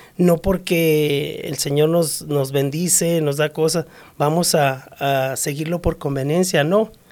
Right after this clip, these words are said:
debemos seguirlo porque Él dio su vida por nosotros, porque, eh, Él murió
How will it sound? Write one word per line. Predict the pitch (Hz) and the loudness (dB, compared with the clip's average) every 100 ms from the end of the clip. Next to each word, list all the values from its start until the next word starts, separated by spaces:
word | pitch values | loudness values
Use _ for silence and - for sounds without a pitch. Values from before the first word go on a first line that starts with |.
| - - - | -20 -14 -6
debemos | 143 156 185 | -2 -2 -2
seguirlo | 165 143 156 175 180 | -2 -4 -4 -4 -6
porque | 147 - - 143 139 - - _ | -8 -8 -6 -6 -8 -14 -20 _
Él | - 175 180 | -2 0 0
dio | 175 | 0
su | - 170 | -2 -2
vida | 165 156 147 | 0 -2 -2
por | 139 | -4
nosotros, | 135 123 135 139 131 | -4 -4 -6 -6 -6
porque, | 147 139 147 139 139 - - - - - - | -8 -6 -2 -2 -2 -8 -20 -20 -20 -10 -2
eh, | 160 160 - - 175 | 0 0 -2 -6 2
Él | 180 185 185 - - | 4 4 2 -4 -4
murió | 151 147 147 156 160 | -2 0 4 6 6